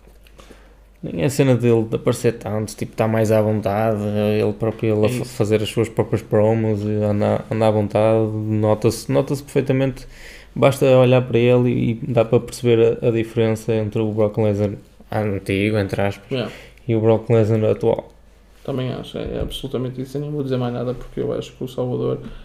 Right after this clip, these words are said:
Speaker 2: eh, disse tudo certo, só tenho a dizer que mesmo que, ehm, o Brock Lesnar, ehm, eu sempre gostei do Brock Lesnar, sempre fui um fã do Brock Lesnar desde dois mil e dois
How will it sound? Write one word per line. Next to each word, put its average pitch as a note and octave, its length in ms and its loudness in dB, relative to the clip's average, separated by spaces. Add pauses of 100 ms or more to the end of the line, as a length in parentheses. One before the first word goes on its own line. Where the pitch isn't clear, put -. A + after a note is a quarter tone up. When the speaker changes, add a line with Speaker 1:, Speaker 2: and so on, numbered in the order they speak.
(200)
Speaker 2:
eh, G1+ 840 -10
disse C3 240 -10
tudo C#3 180 -12
certo, C#3+ 440 -4 (500)
só - 200 -8
tenho C3+ 200 0
a C3+ 40 2
dizer C3+ 340 0
que C3+ 80 -4
mesmo C3+ 360 0
que, C3+ 280 -6 (500)
ehm, G#2+ 500 -10
o - 120 -12
Brock A#2 260 -8
Lesnar, B2 420 -8 (160)
ehm, A#2+ 580 -10 (640)
eu D3 100 -4
sempre C#3+ 220 -2
gostei C#3 200 0
do C3 80 -2
Brock A#2+ 220 -6
Lesnar, D3 240 -2
sempre C3+ 240 -6
fui C3 100 -6
um B2+ 60 -8
fã B2+ 140 -6
do B2 100 -6
Brock B2 240 -6
Lesnar B2 300 -2
desde B2+ 260 -6
dois B2 100 -4
mil B2+ 160 -4
e B2 60 -2
dois C3+ 260 -6